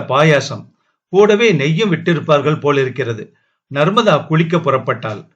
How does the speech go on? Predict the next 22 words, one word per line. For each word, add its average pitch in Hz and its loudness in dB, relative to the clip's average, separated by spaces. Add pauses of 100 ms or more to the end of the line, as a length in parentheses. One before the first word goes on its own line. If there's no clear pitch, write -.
(340)
ஊர் 226 2
நாட்டுப்புற 170 2
மாதிரி 160 2
இருந்தாலும் 139 0 (380)
கங்கம்மா 180 2 (100)
தன் 131 -4
வீட்டில் 170 -2
எல்லா 156 2
வசதிகளும் 151 0
செய்திருந்தாள். 113 -6 (580)
குளியலறை 208 4
வசதியாக 147 0
இருந்தது. 120 -4 (920)
அங்க 175 4 (140)
அம்மா 185 2
ஊர்ல 165 4 (920)
விடிய 226 2 (180)
நாலு 160 2
நாளி 180 4
இருக்கும் 160 0
முன்பே 156 2
எழுந்திருந்து 156 2